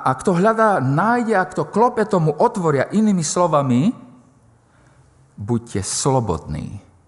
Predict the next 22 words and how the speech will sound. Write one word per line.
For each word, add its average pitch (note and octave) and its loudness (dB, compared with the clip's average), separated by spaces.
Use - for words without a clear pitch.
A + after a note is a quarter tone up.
predniesť A2 -4
svoje F#2+ -2
žiadosti E2+ -4
Bohu. D#2 -6
Buď - -10
slobodný - -10
predniesť - -12
svoje D2 -10
žiadosti - -14
Bohu. - -16
A G#2+ -4
náš G#2+ -4
text - -4
teraz F#2+ -2
pokračuje - -10
tým, F#2+ -2
že B2+ -2
k A#2 -4
Bohu A#3 4
môžeme A#3 2
prichádzať, G#3 -2
pretože E3+ -2